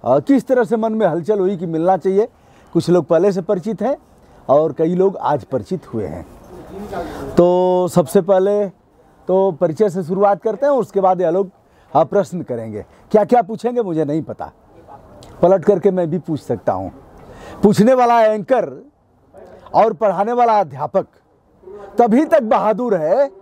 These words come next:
जब तक सामने वाला पलट करके उससे पूछ नहीं रहा है।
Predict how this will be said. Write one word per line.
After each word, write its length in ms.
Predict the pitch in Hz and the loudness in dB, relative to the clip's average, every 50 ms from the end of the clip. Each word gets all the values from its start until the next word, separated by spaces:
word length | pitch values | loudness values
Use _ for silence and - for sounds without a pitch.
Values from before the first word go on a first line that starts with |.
| - - - - - _ _ _ - 143 | -20 -20 -20 -20 -20 _ _ _ -10 -4
जब 240 | 151 196 202 185 - | 0 0 0 2 2
तक 180 | - 294 220 | 0 0 0
सामने 400 | - - - 185 196 202 208 233 | -2 -4 -6 -4 -4 -2 -2 0
वाला 240 | 226 214 208 220 226 | 2 2 2 2 2
पलट 380 | - - 180 175 175 190 165 - | 0 -2 -6 -6 -4 -6 -4 -4
करके 280 | - 196 165 139 175 | -4 -4 -2 -2 -2
उससे 240 | 185 170 - - 202 | -2 -2 -2 -4 -6
पूछ 320 | - - - 180 156 - | -6 -6 -6 -8 -8 -8
नहीं 220 | 135 135 110 117 113 | -8 -8 -6 -4 -2
रहा 220 | 107 98 95 90 | -2 0 0 -2
है। 180 | 85 85 82 | -2 -6 -10